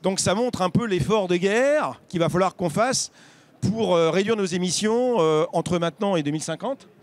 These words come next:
c'est-à-dire d'un, d'à peu près six à sept pour cent par an pendant soixante ans. Six à sept pour cent par an, je rappelle que c'est à peu près ce qu'on a fait pendant les années covid. Euh,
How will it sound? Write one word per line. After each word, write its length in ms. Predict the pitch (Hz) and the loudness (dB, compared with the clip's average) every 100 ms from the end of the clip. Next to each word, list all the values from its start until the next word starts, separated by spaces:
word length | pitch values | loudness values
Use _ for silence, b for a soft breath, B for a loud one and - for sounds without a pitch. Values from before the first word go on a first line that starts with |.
| B B B - | B B B -8
c'est-à-dire 480 | 175 180 175 202 | -2 0 2 0
d'un, 560 | 165 160 160 156 151 151 | 0 2 4 4 2 0
d'à 180 | 147 160 | 0 -2
peu 120 | 180 | -2
près 180 | 214 208 | -2 -4
six 200 | - 202 | -2 -4
à 60 | |
sept 220 | 185 202 - | -2 -4 -6
pour 180 | 139 | -8
cent 160 | 156 196 | -4 -4
par 200 | 190 175 | -2 0
an 200 | 233 285 _ B B B - | 0 -2 _ B B B 0
pendant 260 | 165 202 | 2 2
soixante 400 | 202 226 220 214 | 0 -2 -4 -4
ans. 140 | 170 - _ _ _ B B | -4 -6 _ _ _ B B
Six 180 | - 160 | -6 -2
à 60 | 180 | 0
sept 160 | 185 | -2
pour 160 | - 151 | -4 -4
cent 100 | 165 | -2
par 160 | 165 | 0
an, 100 | 220 | 2
je 120 | 190 160 | 0 0
rappelle 280 | 156 214 | -2 -4
que 120 | - 160 | -6 -4
c'est 120 | 170 | -2
à 60 | |
peu 80 | 151 | -2
près 80 | 175 | -2
ce 80 | - | -2
qu'on 100 | 160 | -2
a 80 | 151 | -2
fait 160 | 196 | -2
pendant 220 | 208 156 | -2 -2
les 140 | 156 147 | -2 -2
années 140 | 165 | -2
covid. 420 | 160 165 233 202 107 B B B B - | -4 -6 -8 -8 -10 B B B B -6
Euh, 320 | 156 143 139 | -2 0 -2